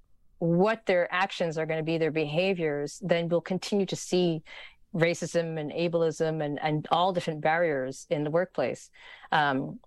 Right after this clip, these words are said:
we can see it really exemplified when people get scared of, like, uh, things like affirmative action. Um,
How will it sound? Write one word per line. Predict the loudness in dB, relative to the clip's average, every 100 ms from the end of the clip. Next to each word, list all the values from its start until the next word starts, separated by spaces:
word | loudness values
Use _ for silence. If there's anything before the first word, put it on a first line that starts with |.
| 0
we | 2
can | 2
see | 0 0 0
it | -2 -6
really | 0 0 2
exemplified | 0 0 -2 -2 0 2 2 2 0
when | 0 0 0 0 -4 -8 -12 -2
people | 0 2
get | 2 -2
scared | -8 -2 0 2 2 0
of, | 0 0 0
like, | -2 -4 -4
uh, | -6 -2 0
things | 0 2
like | 0
affirmative | 0 0 0 0 0
action. | 0 -2 -2 0 0 -4 -12 -18 -4
Um, | 0 2 2 0 -2